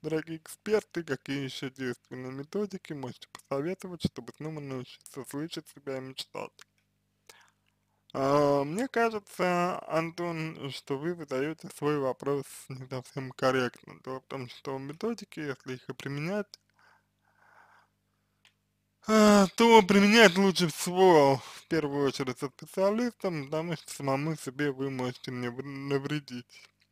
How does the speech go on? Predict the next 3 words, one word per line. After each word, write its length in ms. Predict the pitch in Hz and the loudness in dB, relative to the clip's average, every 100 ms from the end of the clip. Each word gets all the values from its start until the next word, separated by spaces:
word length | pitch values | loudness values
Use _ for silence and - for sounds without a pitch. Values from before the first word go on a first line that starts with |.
| _ _ _ _ _ _ _ _ _ _ _ _ - | _ _ _ _ _ _ _ _ _ _ _ _ -12
Вот. 420 | 127 120 113 - - _ _ _ _ _ _ - - | -8 -6 -6 -6 -10 _ _ _ _ _ _ -10 -10
Это 180 | 139 139 | -6 -6
первое. 440 | - - - - | -4 -4 -4 -8